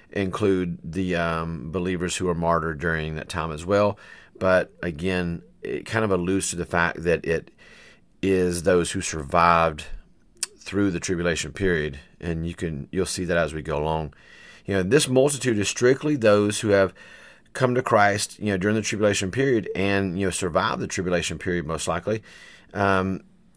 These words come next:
as a result of the hundred forty-four thousand spreading the gospel and, and the judgments of God, provoking people to wake up and turn to Him. You know, don't worry, we will be there, uh, you know,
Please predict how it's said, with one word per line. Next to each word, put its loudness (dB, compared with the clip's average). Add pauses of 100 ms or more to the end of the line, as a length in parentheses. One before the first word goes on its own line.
(280)
as 6
a 6
result 6
of 4
the 4
hundred 2
forty-four 0
thousand -2
spreading 0
the 0
gospel -2 (500)
and, 2
and 4
the 2
judgments 4
of 0
God, 0
provoking 2
people -4
to -2
wake -2
up 0
and -2
turn 0
to -2
Him. -2 (920)
You 2
know, 4
don't 2
worry, 8
we 6
will 8
be 4
there, 4
uh, -4 (440)
you -2
know, 0